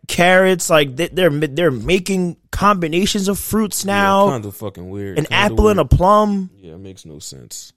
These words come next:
Speaker 1: Like, dude, like, we don't know what the fuck we're eating.
Speaker 2: Yeah.
Speaker 1: You know, and then you
Speaker 2: Corn. The
Speaker 1: Corn's
Speaker 2: mass
Speaker 1: not even
Speaker 2: Real,
Speaker 1: real.
Speaker 2: yeah, the mass production of corn is insane.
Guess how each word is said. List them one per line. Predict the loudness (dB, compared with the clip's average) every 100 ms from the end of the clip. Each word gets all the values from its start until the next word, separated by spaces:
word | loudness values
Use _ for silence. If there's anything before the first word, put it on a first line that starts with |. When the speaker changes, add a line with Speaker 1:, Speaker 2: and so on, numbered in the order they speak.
| _
Speaker 1:
Like, | -4 -2
dude, | 0 -2 0
like, | -2 -2 -8 -14 _ -20
we | -12 -6
don't | -4 -2
know | -2 -2
what | -2 -4 -6 -10
the | -14
fuck | -12 -14 -16 _
we're | -20 -18
eating. | -8 -4 -2 -4 -8 -12
Speaker 2:
Yeah. | -20 -20 -20 _ _ _ _ -8
Speaker 1:
You |
know, | -4 -2
and | -2 -4
then | -2
you |
Speaker 2:
Corn. | 2 2 0 -4 _ _ _ _ _ _ _ 0
The | 4
Speaker 1:
Corn's | 6 4 4
Speaker 2:
mass |
Speaker 1:
not | 4 6
even | 4 4
Speaker 2:
Real, | 4 6
Speaker 1:
real. | 6 6 6 4
Speaker 2:
yeah, | 2
the | -2
mass | -4 -4
production | -4 -4 -4 -6
of | -8
corn | -4 -2 -4
is | -6
insane. | -10 -8 -8 -8 -10